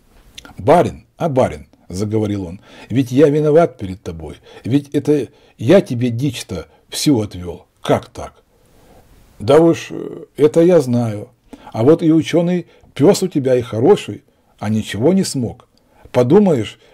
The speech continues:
люди-то, люди-то, а? Вот и зверь. А что из него сделали?" Я бы напрасно стал убеждать Касьяна в невозможности заговорить дичь, и потому ничего не отвечал ему.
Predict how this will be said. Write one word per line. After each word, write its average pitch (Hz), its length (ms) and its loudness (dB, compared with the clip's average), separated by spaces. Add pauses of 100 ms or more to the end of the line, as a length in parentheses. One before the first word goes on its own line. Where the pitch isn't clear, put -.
люди-то, 120 460 0
люди-то, 101 640 -2
а? 147 220 -10 (360)
Вот 196 280 4
и 156 80 4
зверь. 120 480 0 (720)
А 135 140 0
что 190 300 2
из 135 180 4
него 131 340 0
сделали?" 98 540 -8 (1400)
Я 160 260 2
бы 165 240 2
напрасно 156 640 -2
стал 135 280 0
убеждать 127 540 0
Касьяна 117 680 -4 (160)
в 110 100 -4
невозможности 131 920 0
заговорить 101 640 -6
дичь, 117 260 -10 (320)
и 120 80 -4
потому 135 380 0
ничего 120 480 -2
не 101 100 -4
отвечал 90 640 -10
ему. 160 240 -10